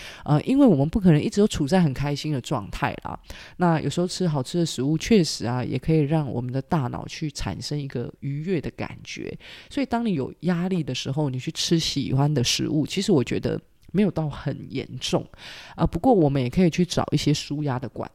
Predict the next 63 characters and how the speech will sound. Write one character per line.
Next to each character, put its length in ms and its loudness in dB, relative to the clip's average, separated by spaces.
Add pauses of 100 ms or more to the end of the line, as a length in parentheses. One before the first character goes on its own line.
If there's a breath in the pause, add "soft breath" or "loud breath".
道 200 -2
啦， 180 -8
吼， 220 -4
像 180 0
是， 240 2 (280 loud breath)
呃， 160 2
有 120 2
一 80 6
些 160 4
人 160 4
去 140 0
潜 360 2
水， 360 2
然 80 0
后 80 2
他 80 2
待 180 2
在 140 6
水 260 0
里 120 0
面 160 2
很 160 0
安 220 -2
静， 220 -2
他 80 -2
会 120 2
感 140 -4
觉 100 -8
到 140 -2
放 300 0
松。 500 -2 (320 loud breath)
那 100 0
有 80 0
些 140 2
人 100 2
去 120 -4
爬 260 -6
山， 340 -4
可 120 -4
能 100 -6
看 180 -2
到， 180 0 (100)
呃， 140 0
一 80 -4
望 180 0
无 160 -4
际 300 -4
的 140 -2
这 260 -2
个 180 -2
山 440 -2
景 320 -8
啊， 220 -6
天 400 -8
空、 360 -10 (320 loud breath)
呃， 80 -6
会 100 4
觉 160 0
得 80 -4
很 180 -6
开 320 -4
心。 360 -6 (360 loud breath)
那 260 2